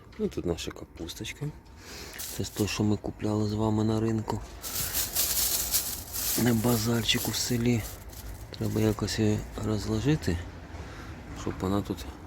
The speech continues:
не мокла. Да буде час, може, на вихідних, да заквасимо з вами ще капусточку. То ми квасили три кілограма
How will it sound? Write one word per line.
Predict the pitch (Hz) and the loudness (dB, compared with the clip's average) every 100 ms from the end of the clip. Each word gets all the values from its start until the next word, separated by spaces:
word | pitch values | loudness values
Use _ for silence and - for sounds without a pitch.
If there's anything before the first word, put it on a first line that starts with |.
| - - 95 | -12 -8 -2
не | 101 | 2
мокла. | 87 76 - - - - - - - - - - - - - - - - - - - - | 2 0 -6 -12 -12 -12 -12 -14 -14 -16 -18 -18 -18 -18 -16 -12 -12 -12 -14 -16 -18 -6
Да | 98 | -2
буде | 92 98 92 92 | 0 2 4 4
час, | - 113 135 147 - - - - - - - | 4 2 4 2 -2 -6 -12 -18 -20 -18 -12
може, | - 98 95 95 98 95 - - - - - - - - - | -6 -2 0 0 0 -2 -8 -20 -20 -20 -20 -20 -20 -20 -8
на | 110 107 | 0 2
вихідних, | 107 104 - 110 107 113 104 - - - - - - - - - - - - - - - - - | 4 2 0 -4 0 0 0 -6 -18 -20 -20 -20 -20 -20 -20 -18 -18 -16 -14 -12 -12 -14 -18 -8
да | 87 87 | 0 2
заквасимо | 92 - 95 95 - 92 92 | 2 2 2 2 2 4 4
з | 87 | 6
вами | 87 90 87 | 4 4 2
ще | 85 - 87 | 0 -2 0
капусточку. | - 73 - 80 - - - - - - - - - - - - - - - - - | -2 -2 -2 -4 -4 -2 -4 -4 -6 -6 -8 -8 -10 -16 -18 -20 -20 -20 -16 -16 0
То | 85 | 4
ми | 85 | 4
квасили | 76 87 123 - 82 76 | 4 -2 0 2 2 2
три | - 78 | -2 0
кілограма | 80 78 78 90 110 87 | 2 2 4 6 6 6